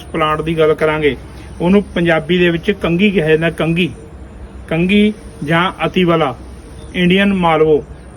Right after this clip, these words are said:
ਬਹੁਤ ਹੀ ਤਾਕਤਵਰ ਪਲਾਂਟ ਹੈ। ਜਿਹੜਾ ਇਹਦਾ ਬੋਟੈਨੀਕਲ ਨਾਮ ਹੈ, ਉਹ ਹੈਗਾ ਅਬੂਟੀਲੋਨ ਇੰਡੀਕਮ। ਅਬੂਟੀਲੋਨ ਇੰਡੀਕਮ, ਇਹ ਐਸਾ ਪਲਾਂਟ ਹੈ, ਆਹ ਦੇਖ ਲਓ, ਇਹਦੇ ਪੱਤੇ ਨੇ,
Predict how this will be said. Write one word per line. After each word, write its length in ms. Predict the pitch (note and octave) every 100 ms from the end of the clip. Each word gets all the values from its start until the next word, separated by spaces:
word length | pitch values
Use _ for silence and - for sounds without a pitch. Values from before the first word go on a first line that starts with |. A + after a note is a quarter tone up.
| - -
ਬਹੁਤ 320 | D3 F3 F#3+ G3+
ਹੀ 100 | G#3
ਤਾਕਤਵਰ 480 | G3 E3+ E3 F#3
ਪਲਾਂਟ 300 | F3+ F3 D#3
ਹੈ। 60 | E3+
ਜਿਹੜਾ 180 | F3+ G3+
ਇਹਦਾ 120 | G#3
ਬੋਟੈਨੀਕਲ 560 | E3+ D#3 F3 F#3 G3 G3
ਨਾਮ 280 | E3+ D#3+
ਹੈ, 160 | D3+ C3+ - - -
ਉਹ 80 | F#3+
ਹੈਗਾ 320 | E3+ F3 G#3 -
ਅਬੂਟੀਲੋਨ 680 | E3 E3+ - G3+ G3 G#3 G#3+ - - -
ਇੰਡੀਕਮ। 460 | E3+ E3+ E3+ D#3 A#2+ - - - - - - - - - F#3
ਅਬੂਟੀਲੋਨ 580 | F3+ - A3 G#3+ A3 A3+
ਇੰਡੀਕਮ, 480 | F3+ F#3+ F#3 G3+ G#3 -
ਇਹ 180 | G3
ਐਸਾ 220 | F3+ E3 F#3
ਪਲਾਂਟ 340 | F3+ E3 E3
ਹੈ, 80 | F3+
ਆਹ 160 | E3+ E3
ਦੇਖ 180 | D#3
ਲਓ, 180 | D3 F#3 - - - - - - - - - - - - - - -
ਇਹਦੇ 220 | D#3+ F#3
ਪੱਤੇ 360 | F#3+ F3 F3 F#3
ਨੇ, 180 | G3+